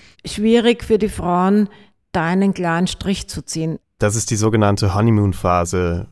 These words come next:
Speaker 2: in der Gewaltspirale. Wie in Flitterwochen ist es eine Zeit mit romantischen Gesten und Geschenken. Der Mann gelobt Besserung und kämpft um die Gunst der Frau.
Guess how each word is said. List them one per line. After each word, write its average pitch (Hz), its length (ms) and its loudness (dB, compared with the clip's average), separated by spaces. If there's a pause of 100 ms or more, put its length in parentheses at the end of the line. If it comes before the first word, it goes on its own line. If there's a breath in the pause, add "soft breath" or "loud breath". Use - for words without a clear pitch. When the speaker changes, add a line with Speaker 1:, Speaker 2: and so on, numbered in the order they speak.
Speaker 2:
in 98 160 -4
der 92 100 -2
Gewaltspirale. 85 960 -4 (580)
Wie 113 140 2
in 127 80 6
Flitterwochen 107 800 2
ist 95 220 -4
es - 80 -6
eine 92 220 -2
Zeit 95 440 -2
mit 95 420 -2
romantischen 87 640 -4
Gesten 87 600 -4
und 87 180 -4
Geschenken. 90 680 -6 (440)
Der - 80 -2
Mann 90 240 0
gelobt 95 340 0
Besserung 92 540 -2
und 87 460 -4
kämpft 101 400 -2
um 95 100 0
die 92 80 -6
Gunst 110 340 -2
der 85 120 -2
Frau. 87 420 -6